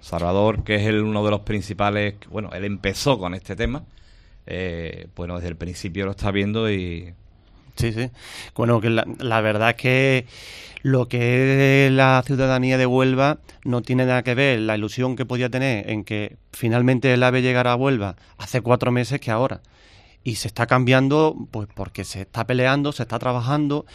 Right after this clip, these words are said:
Speaker 2: y eso está haciendo que cambie un poco el chip de la misma ciudadanía. O sea que en este sentido creo que tenemos mucho avanzado, puesto que, eh, el que empuje la gente es lo que traerá finalmente el ave a Huelva, que la gente empuje y que los políticos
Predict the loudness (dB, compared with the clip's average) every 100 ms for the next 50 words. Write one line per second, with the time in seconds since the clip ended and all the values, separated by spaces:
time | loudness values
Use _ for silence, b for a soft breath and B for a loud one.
0 | B B B -8 -6 -6 -6 -6 -6 -6
1 | -6 -6 -4 -4 -4 -4 -4 -4 -4 -4
2 | -4 -4 -4 -2 -4 -2 -2 -2 -2 -2
3 | -4 -6 -6 -4 -2 -4 -10 B B B
4 | _ _ -14 -10 -8 -6 -4 -4 -4 -4
5 | -4 -2 0 0 -2 B B -20 _ 2
6 | 4 6 4 2 2 2 0 0 -2 -4
7 | -4 -4 -4 -10 B B B -4 -4 -2
8 | -6 -4 -2 -2 -4 -4 -2 -2 -4 -2
9 | -2 0 0 0 0 0 2 2 2 2
10 | -2 0 -2 0 2 2 2 0 -2 2
11 | 4 4 2 2 2 0 0 -2 -2 -2
12 | -2 0 0 2 2 0 -4 B -6 -4
13 | 0 0 0 0 2 2 0 -2 -2 -2
14 | -2 -4 -4 -2 -2